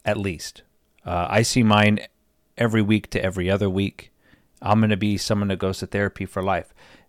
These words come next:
And as a man, if you are seeing a therapist, and it's hard to find a good one, so, so shop around, but as a man,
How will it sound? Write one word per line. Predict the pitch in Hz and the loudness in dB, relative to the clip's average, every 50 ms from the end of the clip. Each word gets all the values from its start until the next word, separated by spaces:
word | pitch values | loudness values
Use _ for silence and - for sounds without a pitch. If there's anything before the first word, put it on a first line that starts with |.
| _ | _
And | - 120 117 120 120 - | 2 4 4 4 4 4
as | - 127 131 120 | 4 4 6 6
a | 127 | 6
man, | 127 139 165 185 180 151 135 | 6 6 6 6 6 4 4
if | 113 120 113 - - | 2 0 -2 0 0
you | 127 127 135 - - | 0 0 -2 0 -2
are | 123 117 | -2 -2
seeing | - - 170 170 160 135 | 0 0 0 2 2 0
a | 113 | 2
therapist, | - 123 127 127 120 - 110 101 - - | 4 6 6 6 4 2 0 -2 0 0
and | 120 120 139 | 0 0 0
it's | 143 - | 0 4
hard | - 202 202 185 | 4 6 6 4
to | 175 | 4
find | - - 165 151 143 | 4 4 6 6 4
a | |
good | 131 123 131 113 | 4 4 4 4
one, | 98 92 87 90 | 4 2 0 0
so, | - - 98 | 0 -2 -2
so | 92 - - - - - - 101 95 | -4 -4 -10 -12 -12 -8 -6 -4 -4
shop | 90 - - 147 147 - - | -2 2 4 4 4 4 4
around, | 120 113 117 113 101 90 87 85 | 2 4 4 2 2 2 0 0
but | 82 - - - - - - - - - _ | -2 -2 -4 -6 -12 -20 -20 -20 -20 -6 _
as | - 120 110 | 0 2 4
a | 123 | 4
man, | 123 135 147 151 151 143 135 131 - | 4 4 6 6 6 4 4 2 -2